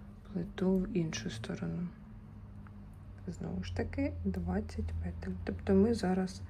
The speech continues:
розділяємо наше, е, в'язання на три частини. І спочатку вив'язуємо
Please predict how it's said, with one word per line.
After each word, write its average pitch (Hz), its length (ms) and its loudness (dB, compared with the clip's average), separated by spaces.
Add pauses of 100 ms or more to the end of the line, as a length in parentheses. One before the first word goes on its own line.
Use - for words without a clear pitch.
(760)
розділяємо 175 960 4 (280)
наше, 170 640 2 (800)
е, 170 380 0 (420)
в'язання 165 540 2
на 160 560 0 (600)
три 160 220 2
частини. 175 720 -2 (500)
І 202 100 4
спочатку - 720 -4
вив'язуємо 165 920 -2